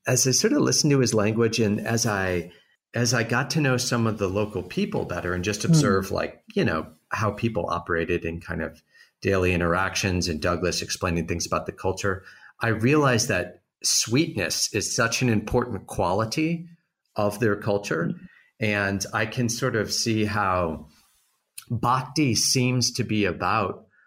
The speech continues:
Speaker 1: cultivating this sort of sense of sweetness. I, i-, is that your understanding as well?
Speaker 2: Yeah, it's, yeah, they call it the different rasas or flavors. And these are metaphors for different aesthetic,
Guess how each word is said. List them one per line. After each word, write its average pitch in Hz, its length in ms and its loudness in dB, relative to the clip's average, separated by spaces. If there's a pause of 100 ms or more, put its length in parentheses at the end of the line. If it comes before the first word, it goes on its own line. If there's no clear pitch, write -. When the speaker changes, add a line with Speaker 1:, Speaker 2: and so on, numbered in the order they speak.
(260)
Speaker 1:
cultivating 90 840 -2
this 82 260 -4
sort 85 180 -6
of 82 160 -2
sense 85 340 -2
of 82 140 -4 (180)
sweetness. 110 880 -2 (300)
I, 123 40 0
i-, 120 180 -4
is 120 380 -2
that 113 240 0
your 113 160 2
understanding 104 640 2
as 95 160 0
well? 104 460 -2 (240)
Speaker 2:
Yeah, 98 200 2 (320)
it's, - 340 0 (360)
yeah, 120 140 6
they 101 140 4
call 110 260 4
it 98 40 4
the 104 100 2
different 101 300 2
rasas 113 600 0
or 101 120 4
flavors. 107 800 -2 (300)
And 104 220 -2
these 104 220 4
are 95 280 2 (240)
metaphors 123 560 4
for 104 120 -2
different 101 400 -2
aesthetic, 104 580 0